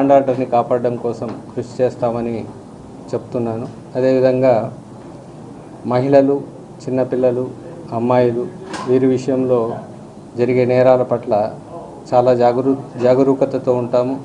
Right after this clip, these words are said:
అదేవిధంగా ఆ నేరాలు చేసే వారిని ఎట్టి పరిస్థితుల్లో ఉపేక్షించే ప్రసక్తే లేదని తెలియజేస్తా ఉన్నాను. జిల్లాలో ఉన్నటువంటి ప్రజలందరూ కూడా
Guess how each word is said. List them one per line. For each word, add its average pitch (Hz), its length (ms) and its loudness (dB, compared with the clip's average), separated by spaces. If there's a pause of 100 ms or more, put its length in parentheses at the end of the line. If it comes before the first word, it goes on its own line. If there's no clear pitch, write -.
(100)
అదేవిధంగా 123 580 4 (360)
ఆ 123 60 4
నేరాలు 135 480 4
చేసే 135 280 -2
వారిని 123 460 0
ఎట్టి 120 120 -4
పరిస్థితుల్లో 127 600 0
ఉపేక్షించే 117 560 -4 (640)
ప్రసక్తే 127 460 0
లేదని 120 340 2 (220)
తెలియజేస్తా 117 600 -2 (100)
ఉన్నాను. 110 440 -10 (840)
జిల్లాలో 151 440 6
ఉన్నటువంటి 135 680 0 (720)
ప్రజలందరూ 135 600 4
కూడా 120 280 0